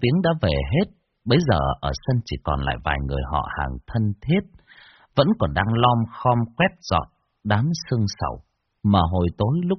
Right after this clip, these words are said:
cỗ bàn người ta vứt ra. Con chó nhà ông chủ cũng mon men đi theo sau mấy bà cô mà nhặt nhạnh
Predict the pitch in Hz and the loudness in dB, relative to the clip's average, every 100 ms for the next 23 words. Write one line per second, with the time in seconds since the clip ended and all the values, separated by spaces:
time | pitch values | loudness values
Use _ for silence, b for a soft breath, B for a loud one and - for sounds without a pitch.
0 | _ - 156 147 82 71 69 67 - 110 | _ -2 0 4 4 2 -2 -6 -6 -6
1 | - 175 - - 110 110 _ _ _ _ | -4 -6 -4 0 0 -2 _ _ _ _
2 | _ _ b b b 156 156 156 202 175 | _ _ b b b 2 4 6 6 4
3 | 107 139 135 104 82 82 107 156 147 143 | 4 2 2 0 0 -2 0 2 2 2
4 | 139 135 127 - _ - 131 131 123 120 | 0 0 -2 -6 _ -2 -2 0 -2 -2
5 | 123 120 120 117 117 165 139 71 - - | 0 0 0 0 0 0 0 -2 -4 0
6 | 131 123 - _ - 87 82 82 - 92 | 2 0 -6 _ -2 0 0 -2 -4 -4
7 | 87 | -4